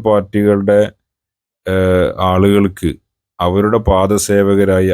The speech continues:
അവർക്ക് വേണ്ടിയിട്ട് പ്രസംഗിക്കുകയും അവർക്ക് വേണ്ടിയിട്ട് സംസാരിക്കുകയും ചെയ്യുന്ന ഒരു പ്രത്യേക സ്വഭാവത്തിലാണ് ഇപ്പൊ നിങ്ങളുള്ളത് എന്നും, ഇതൊക്കെ ആളുകൾക്കറിയുമെങ്കിലും ഇതൊന്നും അറിയാത്ത ആരെങ്കിലുമൊക്കെ ഉണ്ടെങ്കിൽ,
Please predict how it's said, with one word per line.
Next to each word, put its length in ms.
അവർക്ക് 420
വേണ്ടിയിട്ട് 560
പ്രസംഗിക്കുകയും 720
അവർക്ക് 480
വേണ്ടിയിട്ട് 440
സംസാരിക്കുകയും 800
ചെയ്യുന്ന 380
ഒരു 180
പ്രത്യേക 420
സ്വഭാവത്തിലാണ് 760
ഇപ്പൊ 160
നിങ്ങളുള്ളത് 500
എന്നും, 200
ഇതൊക്കെ 400
ആളുകൾക്കറിയുമെങ്കിലും 1120
ഇതൊന്നും 340
അറിയാത്ത 460
ആരെങ്കിലുമൊക്കെ 560
ഉണ്ടെങ്കിൽ, 380